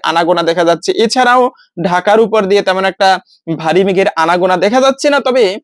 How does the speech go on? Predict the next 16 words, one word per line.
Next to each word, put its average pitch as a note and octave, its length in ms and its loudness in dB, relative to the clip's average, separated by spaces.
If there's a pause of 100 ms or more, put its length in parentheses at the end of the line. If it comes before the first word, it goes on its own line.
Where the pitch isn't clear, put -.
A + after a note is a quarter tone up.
(240)
হালকা A3 300 0
থেকে, A#3+ 420 -2 (240)
আহ, F3+ 240 -2
কিছুটা A3+ 360 0
পরিমাণ G#3+ 360 2
মেঘের F3+ 380 2 (220)
আনাগোনা F3+ 460 0
দেখা D#3+ 260 0
যাচ্ছে। C#3+ 280 0
ফরিদপুর, F3 520 0
ঢাকা, E3 300 -2
কাপাসিয়া, E3+ 480 -2
মেহেরপুর, E3+ 500 -2
এদিকে E3 300 2
রয়েছে E3+ 400 2
কিশোরগঞ্জ, E3+ 600 -2